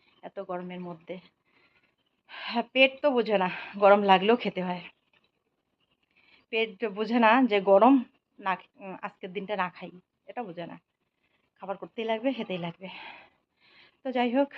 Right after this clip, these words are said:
সবারই গরম লাগছে, শুধু আমার না, সবারই। তো শুভ সকাল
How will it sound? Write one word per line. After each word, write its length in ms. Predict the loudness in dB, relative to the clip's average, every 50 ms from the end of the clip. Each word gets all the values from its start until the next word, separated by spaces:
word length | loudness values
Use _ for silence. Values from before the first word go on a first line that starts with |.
| -18 -18 -20 _ _ _ _ _ _ _
সবারই 360 | -8 -6 -2 0 2 2 2
গরম 200 | 4 4 2 4
লাগছে, 320 | 4 2 2 2 -4 -10 -8 -6
শুধু 180 | -6 0 0
আমার 260 | 2 2 4 4 2 2
না, 100 | 0 -6 -14 -16 _ _ _ _ _ _ _
সবারই। 380 | -16 -16 -14 -14 -14 -18 -20 -20 _ _ _ _ _ _ _ _ _ _ _ _ _ _ _ _ _ _ _ _ _ _ _ _ _ _ _ _ _ _ _ _ _ _ _ _ _ _ _ _ _ _ _ _ _ _ _ _ _ _ _ _ _ _ _ _ _ _ _ _ _ _ -8
তো 40 | -6 -4 -4 -4
শুভ 240 | -4 -4 0 2 2 2
সকাল 260 | 2 4 6 8